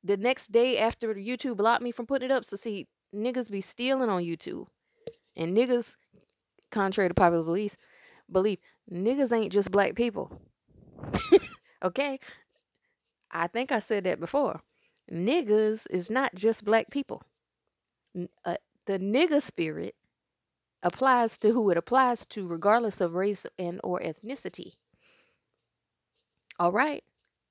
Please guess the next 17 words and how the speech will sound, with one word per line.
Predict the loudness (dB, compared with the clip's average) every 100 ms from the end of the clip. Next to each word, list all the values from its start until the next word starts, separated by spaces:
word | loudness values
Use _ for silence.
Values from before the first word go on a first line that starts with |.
| -6
The | -4
nigga | 0 0 2 0
spirit | -2 -2 -2 -2 -6 _
can | -6 -4
get | 0 2
on | 2 0
anybody. | -2 0 2 2 0 -10 -20 _ _ _ _ _ _ _ _ _ _ _ _ _ _ _ _ _ _ _ _ _ _ _ _ _ _ _ _ _ -6
And | 0
we're | 4
gonna | 4
talk | 4
about | 6 4
that | 2
nigga | 0 0 -2
spirit | -2 -4 -4
another | -4 -4 -4
time, | -6 -4 -4 -4